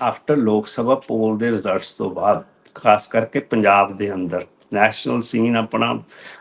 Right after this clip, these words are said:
ਆਪਣੀ ਕਰਵਟ ਲੈ ਰਿਹਾ ਹੈਗਾ, ਉਹ ਤਾਂ ਮਤਲਬ ਕਿ ਇੱਕ ਡਿਫਰੈਂਟ ਸਟੋਰੀ ਹੈਗੀ ਆ। ਪੰਜਾਬ ਦੇ ਵਿੱਚ ਚਾਹੇ ਕਾਂਗਰਸ ਪਾਰਟੀ ਦਾ ਲੈ ਲਓ ਤੁਸੀਂ, ਆਪਸ 'ਚ ਇਹਨਾਂ ਦੇ ਵਖਰੇਵੇਂ ਜਿਹੜੇ ਹੈਗੇ ਟੌਪ ਲੀਡਰਸ਼ਿਪ ਦੇ,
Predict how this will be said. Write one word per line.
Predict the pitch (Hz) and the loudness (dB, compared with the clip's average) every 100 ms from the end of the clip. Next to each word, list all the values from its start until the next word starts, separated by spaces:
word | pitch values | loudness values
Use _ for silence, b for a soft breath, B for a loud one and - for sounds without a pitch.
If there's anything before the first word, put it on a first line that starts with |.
| - | 0
ਆਪਣੀ | 113 - 131 123 | 0 2 2 2
ਕਰਵਟ | 120 120 120 117 117 | 4 2 2 -2 2
ਲੈ | 107 110 | 4 4
ਰਿਹਾ | 123 120 | 2 0
ਹੈਗਾ, | 117 120 120 | 0 0 -2
ਉਹ | 143 135 127 | -4 -12 -2
ਤਾਂ | 135 | -2
ਮਤਲਬ | 110 110 120 110 | -2 -4 -6 -6
ਕਿ | 120 113 110 | -4 -4 -6
ਇੱਕ | 117 - | -16 -14
ਡਿਫਰੈਂਟ | 101 107 - 131 | -6 -4 -2 -4
ਸਟੋਰੀ | - - 101 98 92 | -4 -6 -2 -2 -2
ਹੈਗੀ | 98 101 107 | -6 -4 -6
ਆ। | 85 - b b b b - | -6 -12 b b b b -2
ਪੰਜਾਬ | 113 113 120 120 | 4 6 6 4
ਦੇ | 123 | -2
ਵਿੱਚ | 127 123 | -2 -4
ਚਾਹੇ | 123 131 127 127 | -4 -2 -2 -2
ਕਾਂਗਰਸ | 110 131 143 131 | -2 0 0 -4
ਪਾਰਟੀ | - 113 113 - 120 | 0 4 4 0 -4
ਦਾ | 120 | -2
ਲੈ | 110 110 | 2 2
ਲਓ | 113 117 | 2 -6
ਤੁਸੀਂ, | 120 117 127 127 | -8 -6 -6 -6
ਆਪਸ | - 113 110 - 120 - | 2 2 2 -2 -4 -4
'ਚ | |
ਇਹਨਾਂ | 117 120 123 | -2 0 0
ਦੇ | 127 | -2
ਵਖਰੇਵੇਂ | 117 110 101 98 117 117 | -4 -4 -6 -2 0 0
ਜਿਹੜੇ | 113 113 | 0 -2
ਹੈਗੇ | 110 110 123 | -2 -4 -6
ਟੌਪ | 120 110 104 104 107 | -4 0 0 0 -4
ਲੀਡਰਸ਼ਿਪ | 104 104 104 - 107 - | -4 -2 -4 -4 -6 -4
ਦੇ, | 101 98 | -4 -4